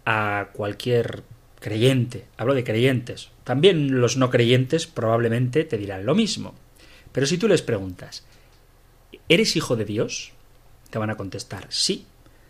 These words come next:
"¿Cuántos hijos tiene Dios?". Es que esto yo lo he hecho, ¿eh? Entonces no hablo de, de fantasías, sino que hablo de cosas que he experimentado. Tú preguntas, "¿Cuántos hijos tiene Dios?".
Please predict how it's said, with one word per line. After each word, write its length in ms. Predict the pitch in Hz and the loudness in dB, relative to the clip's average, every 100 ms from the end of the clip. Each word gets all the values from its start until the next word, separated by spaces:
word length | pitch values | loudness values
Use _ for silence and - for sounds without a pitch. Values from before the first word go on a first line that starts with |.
| - - | -20 -18
"¿Cuántos 460 | - 175 214 208 202 | 2 4 4 2 2
hijos 320 | 202 185 - | -2 -2 -2
tiene 260 | 185 175 160 | 0 2 4
Dios?". 300 | 165 131 - | 4 4 -2
Es 80 | - | -8
que 80 | 113 | -4
esto 140 | 143 | -2
yo 160 | 127 127 | 2 2
lo 200 | 127 - | 2 2
he 220 | 127 110 | 0 2
hecho, 280 | 101 - 92 | -2 -8 -8
¿eh? 80 | 135 | -10
Entonces 440 | 123 110 117 110 | -8 -8 -6 -8
no 200 | 104 113 | -6 -4
hablo 220 | 110 113 | -2 -2
de, 140 | 110 104 - | -4 -8 -10
de 280 | 110 107 104 | -10 -8 -8
fantasías, 640 | - 107 107 113 135 170 | -6 -4 -2 2 4 2
sino 300 | 185 120 107 | -2 -6 -6
que 100 | 104 | -4
hablo 200 | 104 123 | -2 -2
de 260 | 127 107 104 | -2 -4 -6
cosas 260 | 123 120 135 | -6 -6 -4
que 160 | 117 | -4
he 40 | 120 | -2
experimentado. 760 | - - 117 110 104 101 95 | -2 -2 -4 -4 -6 -8 -10
Tú 160 | 95 156 | -6 0
preguntas, 480 | 160 139 131 120 123 - - - - | 2 0 0 -4 -4 -16 -20 -20 4
"¿Cuántos 400 | 165 190 208 196 | 4 6 2 2
hijos 320 | 208 185 - | -2 -2 -2
tiene 260 | 170 170 135 | 2 2 2
Dios?". 440 | 107 92 - - | 0 -4 -10 -12